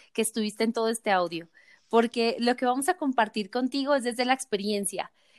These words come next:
desde el conocimiento, pero que nosotros lo hemos convertido en sabiduría para llevarlo a través de ti en forma de audio, de tal manera que puedas entender que la intención en tu mente va a hacer toda la diferencia, porque todas las decisiones que tomas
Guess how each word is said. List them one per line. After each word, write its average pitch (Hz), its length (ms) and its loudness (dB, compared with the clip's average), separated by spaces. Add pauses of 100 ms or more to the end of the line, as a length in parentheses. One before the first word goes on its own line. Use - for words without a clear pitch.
(160)
desde 226 420 4
el 220 140 0
conocimiento, 220 960 -2
pero 196 240 -2
que 208 100 -4
nosotros 208 380 -6
lo 233 80 0
hemos 196 180 -4
convertido 202 480 0
en 175 60 -4
sabiduría 185 680 2
para 185 200 6
llevarlo 196 580 4
a 220 120 0
través 180 260 -4
de 202 120 -8
ti 233 180 -4
en 247 100 -4
forma 214 320 -2
de 220 120 0
audio, 202 380 2 (360)
de 202 100 0
tal 202 160 6
manera 294 240 2
que 302 100 -6
puedas 220 300 0
entender 196 640 -2 (440)
que 226 140 6
la 214 220 4
intención 202 640 -4
en 294 140 -4
tu 254 80 -6
mente 233 320 0
va 208 100 -2
a 214 40 0
hacer 214 200 -4
toda 220 260 4
la 208 100 0
diferencia, 180 600 -4 (380)
porque 196 240 0
todas 254 420 6
las 302 160 2
decisiones 214 480 -2
que 220 100 -2
tomas 240 520 2